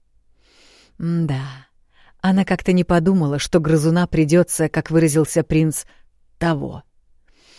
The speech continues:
Жалко, конечно, но еще день на сухомятке она не выдержит. "В доме посижу", согласилась Габриэла.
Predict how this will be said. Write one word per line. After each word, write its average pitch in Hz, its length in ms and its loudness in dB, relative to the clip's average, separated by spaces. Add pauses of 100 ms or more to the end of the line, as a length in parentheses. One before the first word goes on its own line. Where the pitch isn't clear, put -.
(340)
Жалко, 202 400 2
конечно, 143 640 -4 (420)
но 156 120 -2
еще 151 440 0
день 156 300 0
на 143 120 -4
сухомятке 160 800 -4
она 143 220 -2
не 139 140 -2
выдержит. 139 640 -8 (1600)
"В 208 120 2
доме 170 340 2
посижу", 135 540 -8 (680)
согласилась 147 760 -2
Габриэла. 139 640 -4